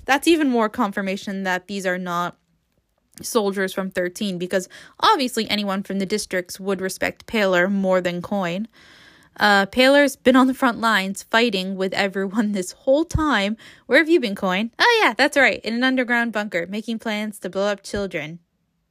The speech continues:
Anyway, we'll get there when we get there. Um, so Katniss, uh, picks a rose and hears a voice suddenly say to her,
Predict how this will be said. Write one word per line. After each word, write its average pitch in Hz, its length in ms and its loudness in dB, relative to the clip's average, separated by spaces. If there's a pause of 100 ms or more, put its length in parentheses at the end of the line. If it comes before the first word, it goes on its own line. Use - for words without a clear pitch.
(1300)
Anyway, 294 320 4
we'll 254 140 2
get 392 180 -4
there 392 120 4
when 349 120 6
we 440 80 -4
get - 240 0
there. 202 340 2
Um, 226 960 2 (520)
so 302 200 0
Katniss, 311 560 0
uh, 254 280 2 (200)
picks 285 260 -4
a 285 120 2
rose 214 340 2
and 196 560 -4 (160)
hears 214 220 0
a 202 40 -4
voice 226 300 0
suddenly 190 380 -2
say 226 240 -2
to 226 80 -2
her, 202 280 2